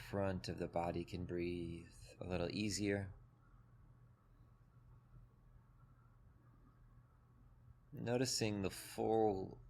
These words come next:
length of the breath, all the way from the tip of the nose to the belly, lower belly.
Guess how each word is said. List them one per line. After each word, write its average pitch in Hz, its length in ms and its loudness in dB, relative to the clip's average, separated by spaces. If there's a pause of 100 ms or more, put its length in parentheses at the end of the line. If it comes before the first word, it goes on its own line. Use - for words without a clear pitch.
(180)
length 92 560 -2
of 80 160 -8
the 85 80 -2
breath, 76 560 0
all 98 260 -2
the 92 120 -2
way 90 200 2
from 85 240 -8
the 82 80 -4
tip - 300 -4
of 87 60 -2
the 87 80 0
nose 85 760 -2
to - 120 -6
the 82 600 -2 (800)
belly, 85 360 2
lower 87 320 -2
belly. 85 520 -4